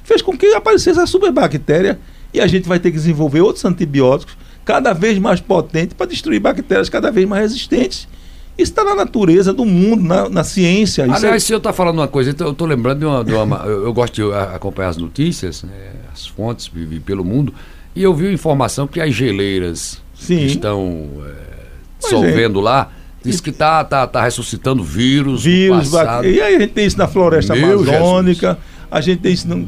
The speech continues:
Speaker 1: o, o desequilíbrio, aqui, aqui é o, o grande questão do, do, do clima, né?
Speaker 2: Ah.
Speaker 1: Quando você tem, é, o vírus, bactérias,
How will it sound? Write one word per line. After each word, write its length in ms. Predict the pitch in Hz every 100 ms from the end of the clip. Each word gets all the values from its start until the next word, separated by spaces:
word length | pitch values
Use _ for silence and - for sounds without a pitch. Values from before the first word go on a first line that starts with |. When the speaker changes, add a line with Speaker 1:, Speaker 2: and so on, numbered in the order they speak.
| 208
Speaker 1:
o, 280 | 208 226 214
o 60 | 196
desequilíbrio, 720 | 165 170 185 - 165 127 165 - - 143 143
aqui, 220 | - 135
aqui 160 | 120
é 40 | 127
o, 60 |
o 200 | 120 123 117
grande 320 | 120 127 120 -
questão 320 | 123 107 117
do, 80 | 107
do, 320 | 110 123 120 123 123
do 280 | 120 107
clima, 360 | 107 143 160 139
né? 180 | 127 117 -
Speaker 2:
Ah. 260 | - 92 78 - - - - - - - - -
Speaker 1:
Quando 200 | 214 226
você 300 | 208 - 165
tem, 420 | 170 135 113 - - - - - - -
é, 140 | - -
o 120 | 180
vírus, 760 | 117 156 165 123 98 - - - -
bactérias, 800 | 127 117 113 - 113 110 92 -